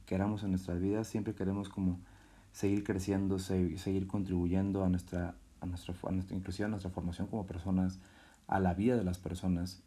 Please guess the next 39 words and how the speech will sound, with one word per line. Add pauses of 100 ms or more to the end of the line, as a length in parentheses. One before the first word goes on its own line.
Y
siempre
tenemos
que
seguir
construyendo
relaciones
para
tener (720)
una
mayor
felicidad
y
una
mayor
convivencia
en
referencia
a
ellas. (840)
Te
quiero
invitar (340)
a
que
una
vez
que
identifiques
en
qué
situaciones,
con
qué
personas
es
necesario
marcar
límites,